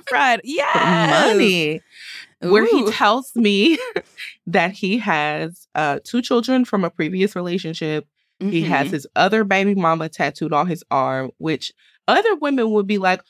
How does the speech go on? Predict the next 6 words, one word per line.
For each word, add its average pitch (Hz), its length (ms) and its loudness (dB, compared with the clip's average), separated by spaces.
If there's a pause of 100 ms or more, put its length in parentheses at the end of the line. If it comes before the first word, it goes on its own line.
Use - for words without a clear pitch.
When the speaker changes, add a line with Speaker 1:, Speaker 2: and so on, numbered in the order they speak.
(140)
Speaker 2:
"What? 320 460 2
Red 262 280 0
flag." 233 480 0 (160)
Elizabeth 226 560 -2
is 208 120 0
like, 170 200 0